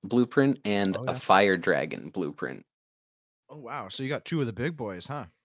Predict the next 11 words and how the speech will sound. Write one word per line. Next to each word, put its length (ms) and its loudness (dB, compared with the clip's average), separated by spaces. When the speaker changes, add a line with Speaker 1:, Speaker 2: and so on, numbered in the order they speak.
Speaker 1:
Yeah, 440 4
yeah. 380 -6
Speaker 2:
<laughs> 60 -14
And 120 2
I 40 4
see 200 2
that 140 6
you're 140 4
rocking 360 8
the 80 4
snowman 580 2